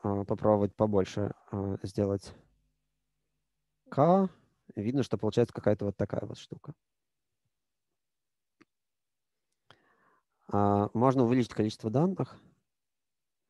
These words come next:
Но вот для метода одного ближайшего соседа получается какая-то вот такая вот очень сильно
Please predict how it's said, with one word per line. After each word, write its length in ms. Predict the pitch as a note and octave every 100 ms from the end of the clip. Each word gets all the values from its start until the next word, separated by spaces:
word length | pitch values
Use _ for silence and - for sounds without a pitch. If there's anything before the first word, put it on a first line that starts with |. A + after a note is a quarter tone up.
| _ _ _ _ _ _ _ _ -
Но 120 | A2+
вот 140 | A2 G#2
для 140 | G#2+
метода 400 | G#2+ G#2 G2+ G#2
одного 320 | G#2 A2 A2
ближайшего 400 | G#2+ G2+ G2+ A2
соседа 320 | G2+ G#2 G2+ G2
получается 380 | G2+ G#2 G2+
какая-то 320 | G2+ - G#2 G#2
вот 100 | G#2
такая 340 | G#2+ - F3
вот 200 | G#2+ G2+ - _ _ _ _ _ _ _ _ _
очень 340 | G2 - G2
сильно 580 | F#2+ G#2 G2 F#2+ F#2+